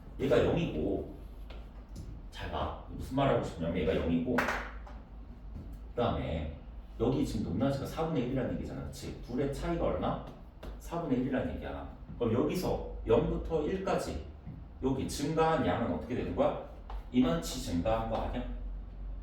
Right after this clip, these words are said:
근데 우리 배웠던 공식 있잖아. 얘가 만약에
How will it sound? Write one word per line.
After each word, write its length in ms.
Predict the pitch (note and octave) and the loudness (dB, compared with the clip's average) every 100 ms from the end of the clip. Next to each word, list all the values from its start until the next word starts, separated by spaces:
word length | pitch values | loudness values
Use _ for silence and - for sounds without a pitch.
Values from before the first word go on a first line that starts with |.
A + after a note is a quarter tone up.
| - - C3 | -4 -2 0
근데 120 | B2 | 2
우리 140 | B2+ | 2
배웠던 280 | B2+ D3 - | 2 2 2
공식 340 | - G2 - - | -2 -4 -4 -6
있잖아. 400 | - - - - - - | -4 -4 -4 -6 -14 0
얘가 200 | B2+ - | 8 10
만약에 400 | - F#2+ F#2 - | 10 6 2 -2